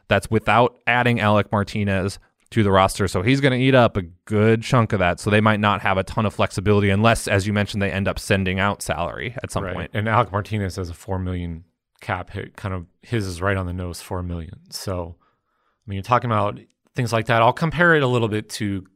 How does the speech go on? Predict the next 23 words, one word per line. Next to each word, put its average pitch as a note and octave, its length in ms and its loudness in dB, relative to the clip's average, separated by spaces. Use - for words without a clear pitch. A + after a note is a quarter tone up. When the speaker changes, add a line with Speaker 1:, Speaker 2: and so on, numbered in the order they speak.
Speaker 2:
kind A2 160 -4
of F#2 80 -8
college G2 320 -4
football F#2 380 -6
recruiting. F2+ 500 -8
And G2 400 -4
sometimes A#2+ 480 0
you A#2 80 4
have A#2 240 2
maybe A2+ 560 -2
a G2+ 60 -10
scholarship A#2 640 0
available C#3 680 4
and B2 140 -2
you're A2 80 -4
kind C3 240 -2
of G#2 100 -4
waiting A#2+ 280 0
around A2+ 480 0
right A#2 200 0
to C3 120 -4
the G#2+ 180 -4
end. A2 440 -2